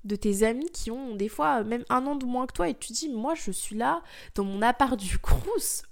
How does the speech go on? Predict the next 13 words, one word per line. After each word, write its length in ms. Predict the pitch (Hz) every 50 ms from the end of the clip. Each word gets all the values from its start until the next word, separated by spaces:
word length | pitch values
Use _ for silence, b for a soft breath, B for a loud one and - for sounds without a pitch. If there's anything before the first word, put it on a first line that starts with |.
| - - -
What 400 | 185 180 196 254 359 415 - - - - - - 180
the 100 | 180 175
fuck 520 | - - - - 302 370 381 - - - -
is 200 | - 214 202 190
going 320 | 190 190 220 247 302 320 330
on ? » 280 | 330 302 254 202 185 - B B B B B B B B
Genre, 280 | B 208 208 185 - - -
c'est 240 | - - - 202
fou, 300 | 190 - - - 370 330 -
c'est 220 | - - - 220 202
quand 120 | - 247
même 240 | 277 302 285 254 - - - - - - - - - - - -
énorme. 400 | 247 247 254 247 226 190 -